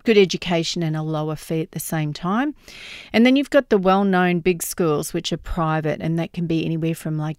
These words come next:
ten to thirty-five thousand dollars a year. So we'll come back to what those costs might be. And then, of course, you've got homeschooling, and, uh,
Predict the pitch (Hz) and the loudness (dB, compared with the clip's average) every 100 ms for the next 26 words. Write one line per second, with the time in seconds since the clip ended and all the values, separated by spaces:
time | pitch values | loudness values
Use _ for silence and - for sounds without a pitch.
0 | - 165 160 156 156 165 165 156 156 151 | -8 -4 -2 -4 -4 -4 -4 -2 -2 -2
1 | 156 165 160 156 156 151 151 151 - - | -4 -4 -2 -2 -4 -2 -2 -4 -6 -8
2 | 143 147 185 185 139 - - - - - | -6 -2 2 2 0 -6 -18 -20 -20 -20
3 | - - - 190 160 156 - 208 180 170 | -20 -2 4 6 6 2 2 4 4 2
4 | - 160 160 - 160 - - 165 - - | -2 0 0 0 -4 -4 -6 -6 -4 -4
5 | 160 - 170 185 240 233 - 262 262 247 | -2 0 2 2 2 2 2 0 0 0
6 | 233 214 - 214 220 220 - 196 175 160 | 0 0 -2 0 0 -2 -2 0 2 0
7 | 165 180 165 160 165 165 160 | 0 0 0 -2 0 0 0